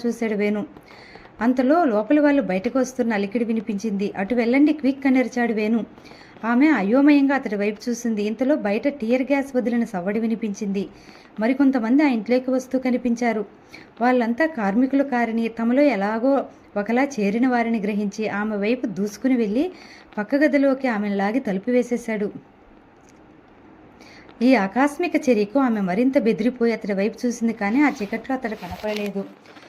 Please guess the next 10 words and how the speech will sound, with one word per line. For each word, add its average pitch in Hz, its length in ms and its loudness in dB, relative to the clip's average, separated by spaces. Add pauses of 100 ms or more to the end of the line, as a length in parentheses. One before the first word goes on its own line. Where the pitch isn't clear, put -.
(200)
ఆ 196 60 0
గది 202 340 -2 (100)
చాలా 190 220 -4
చిన్నది. 220 440 -6 (380)
స్టోర్ 226 400 -4
రూమ్, 240 180 -2 (140)
తోట 254 220 -2
పనిముట్లతో 247 640 -2
సహా 214 280 -6
వస్తువులన్నీ 240 600 -2